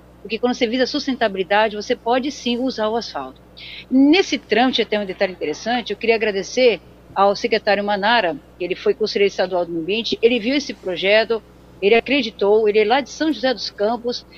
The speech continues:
ele falou, "Cilis, é, poxa, que bacana essa questão do asfalto, porque a cada um quilômetro, não sei se você sabe,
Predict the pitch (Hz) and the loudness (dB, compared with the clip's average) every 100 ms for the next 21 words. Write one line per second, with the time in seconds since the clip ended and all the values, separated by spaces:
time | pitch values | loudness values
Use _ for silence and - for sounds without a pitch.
0 | - 254 247 262 240 330 330 196 - - | -4 0 2 2 0 0 0 0 -2 -10
1 | - - - 247 247 349 349 - 359 302 | -20 -14 2 4 4 2 -4 0 -2 2
2 | 285 - 320 285 - 269 233 254 247 - | 0 2 2 2 -2 -8 -4 2 2 2
3 | 262 262 254 277 285 269 359 440 320 277 | 0 0 -2 -4 0 0 0 -4 -4 -4
4 | 196 196 285 254 226 214 262 269 - 254 | -2 0 0 0 -4 -4 -4 -4 -2 -2
5 | 202 | -2